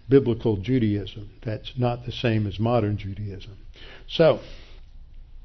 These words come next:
when we look at this, Genesis chapter one, who wrote Genesis one? Oh, but if you're a liberal, see, Moses couldn't have written it for a number of reasons, blah, blah, blah.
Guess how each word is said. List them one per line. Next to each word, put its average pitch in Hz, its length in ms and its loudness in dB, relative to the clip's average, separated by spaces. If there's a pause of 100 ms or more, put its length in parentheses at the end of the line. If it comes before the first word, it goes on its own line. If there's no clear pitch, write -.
(540)
when 156 200 6
we 135 100 6
look 170 260 6
at 147 120 0
this, 113 360 0 (800)
Genesis 165 460 4
chapter 160 340 0
one, 120 200 2
who 202 280 4
wrote 165 340 4
Genesis 123 540 0
one? 107 340 -6 (2500)
Oh, 131 140 0
but 117 100 4
if 120 140 2
you're 131 120 6
a - 20 2
liberal, 131 440 6
see, 110 220 2
Moses 113 400 2
couldn't 107 220 0
have 92 140 -4
written 127 280 0
it 127 220 -2
for 110 100 -2
a 104 60 0
number 110 280 -2
of 101 120 -4
reasons, 123 460 0
blah, 107 220 -2
blah, 104 220 -4
blah. 101 340 -2